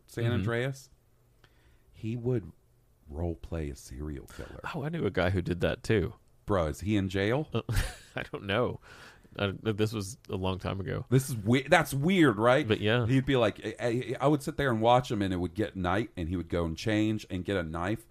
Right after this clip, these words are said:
Speaker 1: and just start stalking the streets like he's Ted Bundy or some shit.
Speaker 2: Yeah, 'cause they added the home invasion mechanic in
Speaker 1: And
Speaker 2: that
Speaker 1: I
Speaker 2: one.
Speaker 1: was like, "This,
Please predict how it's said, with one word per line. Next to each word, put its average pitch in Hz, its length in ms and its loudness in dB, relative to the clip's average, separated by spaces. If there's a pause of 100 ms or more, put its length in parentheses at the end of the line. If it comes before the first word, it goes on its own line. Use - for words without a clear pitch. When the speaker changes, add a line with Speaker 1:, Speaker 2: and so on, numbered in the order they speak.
(300)
Speaker 1:
and 104 100 -2
just 117 220 -2
start 117 340 0
stalking 131 840 0
the 120 80 4
streets - 480 -2
like 104 160 0
he's 101 200 -4
Ted 120 360 -2
Bundy 117 400 2
or 87 100 2
some 87 320 -2
shit. 80 500 -4
Speaker 2:
Yeah, 120 200 10
'cause 107 240 4
they 107 160 6
added 107 300 2
the 92 100 0
home 104 280 0
invasion 92 680 -2 (380)
mechanic 92 560 -2
in 110 120 -4
Speaker 1:
And - 100 -2
Speaker 2:
that 107 120 -4
Speaker 1:
I 139 40 2
Speaker 2:
one. 165 100 2
Speaker 1:
was 151 120 -6
like, 117 280 -2 (880)
"This, 113 240 0